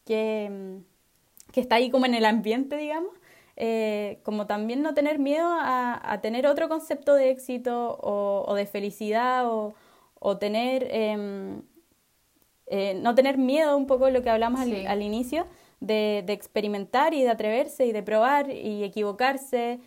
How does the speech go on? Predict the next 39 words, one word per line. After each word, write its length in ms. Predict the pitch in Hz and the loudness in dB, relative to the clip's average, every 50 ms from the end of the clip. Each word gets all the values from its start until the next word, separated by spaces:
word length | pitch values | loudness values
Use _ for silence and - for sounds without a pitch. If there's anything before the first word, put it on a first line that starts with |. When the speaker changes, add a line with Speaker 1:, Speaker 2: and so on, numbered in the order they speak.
| _ _ _ _ _ | _ _ _ _ _
Speaker 1:
Em, 720 | - 214 208 208 202 202 196 196 196 190 190 185 185 - - - - _ - - | -2 0 0 2 2 0 -2 -2 -6 -8 -8 -10 -10 -12 -14 -16 -20 _ -12 -4
eso 420 | - 262 254 - 214 185 185 - | -4 -2 -2 -2 -4 -4 -4 -6
yo 200 | - 113 214 208 | -6 -6 -6 -4
creo 180 | 196 202 202 202 | -2 -4 -4 -4
que 260 | 196 208 202 - - | -4 -6 -6 -4 -6
es 60 | 208 | -6
fundamental, 580 | - 254 233 233 226 214 196 190 - 208 208 202 | -6 -6 -6 -4 -4 -6 -6 -4 -4 -4 -4 -4
no 120 | 202 220 | -6 -4
tener 240 | 214 233 233 240 240 | -4 -4 -4 -4 -4
miedo 180 | 233 240 247 269 | -4 -4 -4 -4
a 20 | 269 | -4
equivocarse. 600 | 254 262 269 262 254 254 254 247 - - 202 196 | -2 0 0 0 0 -2 -4 -6 -8 -10 -10 -8
Uno, 480 | 202 208 214 214 208 208 202 202 202 - - | -8 -8 -8 -8 -8 -8 -10 -12 -14 -14 -12
eh, 300 | - 196 190 185 190 185 - - - | -10 -8 -8 -8 -10 -14 -18 -20 -6
siempre 400 | - 262 294 294 285 320 320 311 | -2 0 0 0 0 2 2 2
gana 220 | 302 311 302 294 | 2 2 2 2
más 200 | 277 285 311 359 370 - - - | 0 0 0 -2 -4 -6 -4 -4
aprendiendo 720 | 233 226 240 226 220 226 220 240 262 285 294 294 320 302 | -2 -2 0 0 0 0 0 0 0 2 2 2 2 2
que, 360 | - 269 262 254 254 254 247 247 - - _ _ _ _ | 4 4 4 6 4 4 0 -4 -10 -20 _ _ _ _
eh, 520 | - - 220 220 214 208 208 202 202 202 - | -4 -2 0 0 0 0 -2 -2 -2 -4 -4
el, 180 | - 202 202 - _ _ _ _ _ _ _ _ _ _ _ _ _ | -4 -6 -6 -8 _ _ _ _ _ _ _ _ _ _ _ _ _
siempre 480 | - - - 269 254 269 302 294 285 277 | -8 -4 -2 0 2 6 6 8 8 6
en 60 | 254 | 4
el 100 | 240 220 | 0 0
colegio 320 | 240 233 220 240 247 269 277 | 2 2 2 2 2 4 2
decían 300 | 254 262 277 285 247 214 | 2 2 0 -2 -2 -2
como 280 | - 202 196 190 190 | -4 -4 -4 -4 -6
mejor 380 | 190 190 196 202 - 254 247 247 | -6 -6 -8 -6 -4 -6 -4 0
preguntar 720 | 294 302 294 262 240 240 247 - 254 277 320 339 - - - | 2 2 4 4 2 0 2 2 2 2 2 2 -2 -6 -6
que 140 | 277 269 | -6 0
quedarte 320 | 254 262 254 262 262 - 302 | 2 4 2 4 0 -2 -2
callado 420 | 285 269 254 247 254 269 285 294 | 0 2 2 4 4 4 4 2
y, 60 | 302 | 0
y 300 | 294 - 233 240 240 226 | -2 -4 -4 -4 -4 -6
con 180 | 220 - 240 226 | -4 -2 0 2
la 100 | 220 220 | 2 2
duda, 320 | 220 269 339 370 320 226 | 2 2 2 0 0 -2
o 60 | 208 208 | -2 -4
sea. 400 | - 226 220 220 214 214 208 | -4 -4 -2 -2 -4 -6 -10